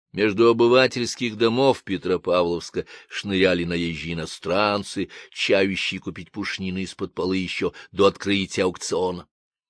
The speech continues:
Соломин в эти дни случайно повстречал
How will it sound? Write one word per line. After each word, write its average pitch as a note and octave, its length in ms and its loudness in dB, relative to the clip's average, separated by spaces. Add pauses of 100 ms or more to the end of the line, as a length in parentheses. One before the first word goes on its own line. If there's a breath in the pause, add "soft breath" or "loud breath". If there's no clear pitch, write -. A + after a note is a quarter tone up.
(1300)
Соломин C3+ 720 2
в A2+ 40 -4
эти E3 300 -2
дни C3+ 260 -8
случайно F#3+ 800 -4
повстречал C#3 720 -2